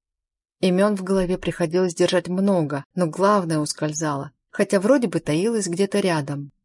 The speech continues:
К тому же следовало подумать, о чём говорить с Ашу. Охотнику не раз приходилось объясняться со старшиной проездной башни Хурная, и всякий раз он чувствовал, что тот непрост, очень непрост.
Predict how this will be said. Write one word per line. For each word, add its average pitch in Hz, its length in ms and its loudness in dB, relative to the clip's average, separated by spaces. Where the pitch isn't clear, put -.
К - 120 -16
тому 233 240 4
же 254 100 -2
следовало 196 540 0
подумать, 202 560 0
о 160 80 -2
чём 214 260 -4
говорить 202 320 -2
с - 160 -6
Ашу. 151 500 -4
Охотнику 175 560 0
не 185 140 2
раз 208 220 4
приходилось 170 580 0
объясняться 170 760 0
со 165 120 -2
старшиной 175 520 -2
проездной 170 380 0
башни 170 380 -2
Хурная, 160 600 -4
и 208 100 0
всякий 262 360 2
раз 208 260 2
он 185 160 -2
чувствовал, 170 640 -4
что - 220 -6
тот 180 240 -2
непрост, 175 640 -4
очень 196 420 0
непрост. 151 680 -2